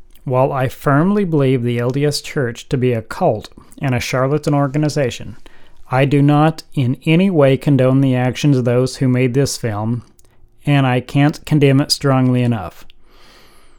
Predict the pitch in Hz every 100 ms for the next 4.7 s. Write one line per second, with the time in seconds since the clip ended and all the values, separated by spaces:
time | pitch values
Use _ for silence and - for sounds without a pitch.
0 | - - 139 127 - 156 147 175 202 156
1 | - - 135 139 175 - 131 117 113 139
2 | 143 - - - - 139 135 139 147 160
3 | 151 147 - 123 131 139 135 - 139 127
4 | 113 - 135 131 139 165